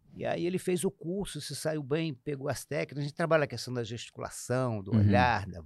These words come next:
Speaker 1: voz, da, da dicção, né, da organização das ideias, até do humor.
Speaker 2: É maneiro
Speaker 1: Até
Speaker 2: demais,
Speaker 1: poesia,
Speaker 2: cara.
Speaker 1: a gente, a gente
Speaker 2: É maneiro
Speaker 1: trabalha, né,
Speaker 2: demais.
Speaker 1: que é a questão da emoção. Muito prático.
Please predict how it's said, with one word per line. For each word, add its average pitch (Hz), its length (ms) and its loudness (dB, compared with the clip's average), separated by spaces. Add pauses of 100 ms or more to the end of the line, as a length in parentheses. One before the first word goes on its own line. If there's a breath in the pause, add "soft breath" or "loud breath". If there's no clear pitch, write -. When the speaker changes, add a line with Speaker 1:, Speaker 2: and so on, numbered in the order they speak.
Speaker 1:
voz, 120 460 4
da, 92 260 0 (320)
da 120 100 -2
dicção, 120 960 2
né, 117 120 -4
da 110 120 -4
organização 104 480 -6
das 98 200 -4
ideias, 113 220 -6
até 175 140 -6
do 165 120 0
humor. 131 520 4 (280)
Speaker 2:
É 113 80 6
maneiro 131 280 12
Speaker 1:
Até - 120 10
Speaker 2:
demais, 120 340 12
Speaker 1:
poesia, 190 360 10
Speaker 2:
cara. 135 40 8
Speaker 1:
a - 20 4
gente, 139 300 4
a 156 60 -2
gente 120 180 -4
Speaker 2:
É 104 60 4
maneiro 113 260 8
Speaker 1:
trabalha, 117 320 10
né, - 40 6
Speaker 2:
demais. 98 180 4
Speaker 1:
que 113 80 -4
é 104 40 -2
a - 40 -8
questão 123 320 -2
da 110 80 4
emoção. 120 640 2 (320)
Muito 190 240 2
prático. 104 500 4